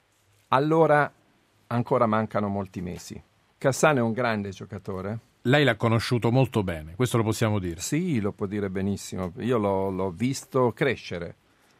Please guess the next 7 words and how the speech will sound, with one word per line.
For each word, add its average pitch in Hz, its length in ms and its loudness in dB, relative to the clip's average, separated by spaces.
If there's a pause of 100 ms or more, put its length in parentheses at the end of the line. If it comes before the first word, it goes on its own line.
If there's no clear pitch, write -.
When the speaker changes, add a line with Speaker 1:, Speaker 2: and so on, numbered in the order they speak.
(280)
Speaker 1:
accompagnandolo 120 1200 2
sino 120 500 0
al 104 140 2
momento 110 440 2
in 110 140 0
cui 127 300 2
venne, 98 560 0